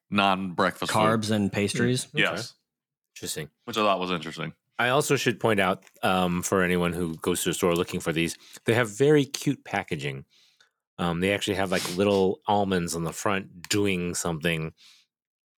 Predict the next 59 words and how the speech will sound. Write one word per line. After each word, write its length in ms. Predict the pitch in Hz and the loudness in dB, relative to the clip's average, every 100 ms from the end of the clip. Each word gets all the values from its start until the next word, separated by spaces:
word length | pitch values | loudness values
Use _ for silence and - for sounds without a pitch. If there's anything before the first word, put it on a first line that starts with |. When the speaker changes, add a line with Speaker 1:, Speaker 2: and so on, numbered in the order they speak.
| - | -4
Speaker 3:
that 160 | 98 90 | -2 0
has 180 | 98 104 | 0 2
something 300 | 120 95 101 | 0 0 -2
to 100 | 87 | -2
do 180 | 92 87 | -2 0
with 140 | 90 | 0
the 80 | 85 | -2
flavor. 460 | - 82 78 76 73 | -2 -2 0 -2 -2
Like, 160 | 78 | -4
for 120 | - 175 | 0 2
Speaker 2:
It's 80 | |
Speaker 3:
example, 260 | - 220 285 | 6 6 8
Speaker 2:
maybe 120 | 208 | 6
Speaker 3:
these 180 | 85 - _ - - | 4 0 _ -20 -4
spicy 480 | - - 101 - | -2 2 0 0
ones, 320 | 85 85 82 76 | 0 0 0 -4
there's 140 | 80 | -4
a 60 | 82 | 0
little 180 | 82 76 | 0 0
nut 300 | 80 85 - - | 0 0 -2 -10
with 180 | 78 - - | -10 -6 0
fire 340 | 87 82 82 | 2 2 -2
flying 540 | - - 110 80 82 | -6 -8 -2 -2 0
out 100 | 82 | -2
of 60 | 80 | -2
his 180 | 80 82 | -4 -4
mouth, 300 | 87 82 - | -4 -4 -4
and 80 | 80 | -8
he 80 | |
looks 260 | 78 - - | -6 -8 -6
like 120 | 170 | -6
he's 140 | 175 80 | -4 -8
in 120 | 82 | -8
pain. 500 | - 117 104 101 123 127 | -6 -6 -2 -2 -2 0
<laughs> 300 | 339 349 330 - - 370 | -2 -2 -2 -4 -2 -2
Speaker 2:
It's 120 | 143 - | 2 4
maybe 220 | 196 254 | 6 8
not 220 | 214 135 | 6 4
great, 300 | 120 147 160 | 2 2 2
though, 160 | 110 98 | 0 0
because 300 | 107 120 104 | 0 0 2
wouldn't 220 | 131 151 | 2 4
that 160 | 156 | 4
imply 380 | 147 - 107 110 | 4 2 2 2
that, 160 | 117 104 | 2 0
like, 180 | 98 95 | 0 0
the 80 | |
almonds 340 | 95 98 101 95 | 0 2 2 0
are 80 | 92 | -2
killing 380 | - 98 104 | -2 0 2
each 160 | 104 104 | 0 0
other 200 | 104 107 | 0 0
and 140 | 101 | 0
wrapping 380 | 90 92 92 101 | 0 -2 -2 -2
themselves 460 | 98 95 98 98 92 | 0 -2 -2 -2 -2
up 200 | 92 - | -6 -4
in 120 | 90 | -4
the 80 | 85 | -4
flavors 560 | 90 90 95 101 - | -6 -6 -4 -6 -8